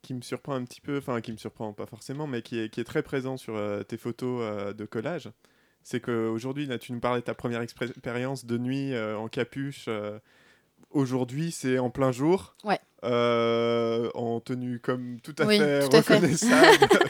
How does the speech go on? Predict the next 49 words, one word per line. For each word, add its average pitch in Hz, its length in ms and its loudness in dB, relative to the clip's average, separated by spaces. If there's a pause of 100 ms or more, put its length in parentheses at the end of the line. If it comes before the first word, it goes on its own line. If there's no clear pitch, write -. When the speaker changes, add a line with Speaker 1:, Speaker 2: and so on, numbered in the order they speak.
(160)
Speaker 2:
<laughs> - 460 -8
Speaker 1:
comme 147 160 2
tu 151 220 -2
es, 208 80 2 (200)
euh, - 20 4 (280)
pour 127 100 -2
Speaker 2:
Tout - 100 0
Speaker 1:
pas 127 120 6
Speaker 2:
à 123 60 8
fait. 117 120 -2
Speaker 1:
reprendre 127 240 0
un 117 120 -2
slogan, 120 540 -6
euh, 104 200 -8 (180)
Speaker 2:
<laughs> 311 400 8
Speaker 1:
d'une 302 200 -2
multinationale, - 1000 0
euh, 113 80 0
Speaker 2:
C'est 349 160 6
Speaker 1:
de - 100 4
la 381 80 10
Speaker 2:
clair. - 120 8 (120)
Speaker 1:
malbouffe. 247 420 4 (320)
Speaker 2:
<laughs> 381 120 2
Speaker 1:
Mais, - 20 -2 (260)
euh, 120 540 2
mais 131 120 -2
voilà, 160 280 0
c'est 127 200 -4
quelque 135 180 -4
chose, 170 180 -2 (180)
t'es, 127 520 4 (180)
enfin, 147 140 -2
c'est 135 160 -2
quelque 135 140 -4
chose - 220 -4
qui - 140 -14
finalement 135 400 -4
est 143 80 -4
arrivé 123 300 -2
assez 123 220 -4
vite, 185 160 -10
ou 127 40 -14
c'est 113 180 -8 (320)
après 135 280 -4
plusieurs 127 440 -4
années 139 280 0
que 143 200 -4
t'es, 120 480 -4